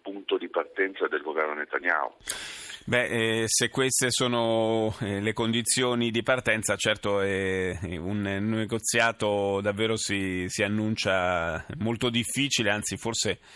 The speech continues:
Speaker 2: eh, quasi, quasi impossibile da, da avviare. Eh, dubitiamo che i palestinesi possano sedersi a un tavolo di trattativa,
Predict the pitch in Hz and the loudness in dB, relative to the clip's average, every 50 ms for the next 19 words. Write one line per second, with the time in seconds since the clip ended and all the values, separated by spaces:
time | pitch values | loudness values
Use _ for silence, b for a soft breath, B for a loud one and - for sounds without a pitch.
0 | B B B B B - 90 67 - - 117 117 107 107 104 104 104 104 101 101 | B B B B B -8 -8 -6 0 0 0 2 2 2 0 2 2 2 2 2
1 | 101 98 95 92 90 90 90 - - 120 120 120 127 117 107 - 107 107 - - | 0 0 0 -2 -2 -4 -6 -4 0 0 2 2 2 0 0 -2 -4 -2 -2 0
2 | - 123 107 104 95 85 82 87 - 78 78 78 78 90 90 90 92 95 98 92 | 0 0 -2 -2 -4 -4 -4 -4 -4 -4 -4 -4 -2 -2 -2 -2 0 0 0 2
3 | 95 95 90 85 78 78 78 76 76 78 76 76 80 78 85 85 69 71 78 92 | 2 2 2 0 -2 -4 -4 -6 -6 -6 -6 -8 -8 -6 -6 -6 -6 -6 -6 -4
4 | 107 120 107 110 101 - 120 123 113 101 95 85 - 92 - 95 95 98 - - | -4 -2 -2 -2 0 2 2 2 2 0 -4 -4 -6 -6 -4 -4 -4 -4 -4 -4
5 | 95 101 101 101 98 101 98 - - 101 - - - 98 98 - - - 98 98 | -4 -2 -2 -2 -4 -6 -6 -2 -2 -2 0 0 -2 -2 -2 -2 -4 -4 -2 0
6 | 98 101 101 - 101 87 92 - 101 101 101 98 98 98 - - 98 95 - 101 | 0 0 0 -2 -2 -2 -2 0 0 0 0 0 -4 -4 -4 -4 -6 -4 -2 -4
7 | 95 98 - 104 104 104 101 92 | -4 -4 -2 -2 0 2 2 0